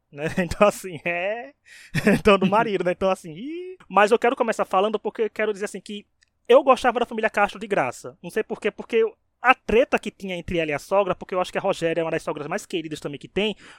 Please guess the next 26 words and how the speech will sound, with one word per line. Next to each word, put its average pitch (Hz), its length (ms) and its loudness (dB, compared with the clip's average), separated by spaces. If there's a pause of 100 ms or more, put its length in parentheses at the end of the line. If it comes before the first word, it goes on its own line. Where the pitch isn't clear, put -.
por 190 120 -4
mais 175 180 -2
que - 60 -8
ela 175 60 -4
não 170 60 -10
fosse 175 240 -10
tão, 180 320 -2
assim, 147 500 -10 (240)
de 160 140 -8
câmera, 202 560 2 (220)
tudinho, 196 360 -6
eu 208 120 4
achava 214 240 2
porque 233 180 -2
casava 220 400 0
muito 233 180 -6
bem 202 120 -4
algumas 180 280 -4
coisas, 202 380 -6
porque, - 140 -6
por 220 140 -4
exemplo, 185 220 -6
quando 190 180 -8
o - 20 -2
Rodrigo 185 320 -4
fala 170 420 0